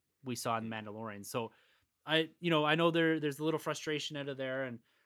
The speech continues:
Speaker 1: I hope that people don't get too down on the Black Series and all that, because I, I do believe there's stuff to come, and there's so much of it out there anyways. And,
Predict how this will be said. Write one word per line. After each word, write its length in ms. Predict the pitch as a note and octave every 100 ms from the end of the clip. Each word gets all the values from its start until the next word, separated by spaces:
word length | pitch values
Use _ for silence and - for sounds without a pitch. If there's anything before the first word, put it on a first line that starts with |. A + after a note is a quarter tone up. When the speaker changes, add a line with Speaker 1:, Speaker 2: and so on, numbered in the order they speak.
| _
Speaker 1:
I 40 | A#2
hope 180 | D3 D3
that 160 | C3+
people 460 | C#3 B2 C3 B2 B2
don't 200 | A2+ B2+
get 160 | A#2+
too 140 | - B2
down 180 | A#2 A2
on 80 |
the 80 | A2
Black 260 | G#2+ G#2+ G2+
Series 240 | - G#2+
and 80 | G#2+
all 100 | G#2
that, 260 | G#2 G#2 G#2+ _
because 560 | A2+ - G#2+ G#2 G2 - -
I, 100 | B2+
I 80 | C3
do 200 | B2+ D3
believe 320 | C3 B2+ B2
there's 140 | A#2
stuff 180 | - A#2
to 80 | -
come, 320 | - B2 C#3+ C3+ _ _ _
and 60 | E3+
there's 140 | F#3+
so 120 | - A3
much 220 | D3 -
of 80 | A2
it 60 |
out 180 | G#2 G2+
there 160 | G2 F#2
anyways. 480 | F#2+ F#2+ G2 G2
And, 220 | G#2 G2+